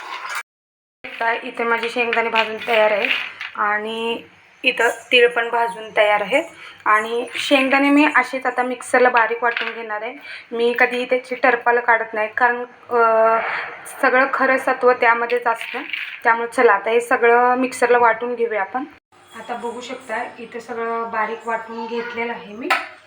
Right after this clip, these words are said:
आता यामध्ये आपल्याला हे खोबरं आणि जे खिसून घेतलेलं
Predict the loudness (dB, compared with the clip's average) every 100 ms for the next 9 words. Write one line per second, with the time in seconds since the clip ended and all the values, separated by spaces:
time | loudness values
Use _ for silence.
0 | _ _ _ -12 -8 -6 -4 -6 -4 -6
1 | -6 -6 -6 -8 -8 -8 -8 -10 -12 -14
2 | _ _ _ _ _ _ _ -20 _ _
3 | _ _ _ _ _ _ -16 -14 -14 -14
4 | -14 -16 -20 _ _ _ -20 -18 -18 -18
5 | -20 -10 -10 -6 -6 -6 -8 -10 -8